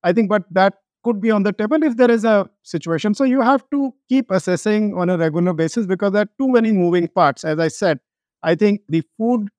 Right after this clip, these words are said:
there are stickier parts of food inflation, which despite government efforts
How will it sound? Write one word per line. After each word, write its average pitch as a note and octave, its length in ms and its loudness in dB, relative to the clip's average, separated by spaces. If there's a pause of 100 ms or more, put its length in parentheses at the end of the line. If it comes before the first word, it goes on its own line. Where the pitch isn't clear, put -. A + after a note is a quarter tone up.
there F3 160 4
are F3 40 2
stickier A3 440 0
parts F#3+ 320 0
of G3+ 140 -4
food F3+ 200 -4
inflation, F3+ 580 -2 (260)
which F3 200 0 (120)
despite G3 480 2
government F3+ 380 0
efforts F3 340 -4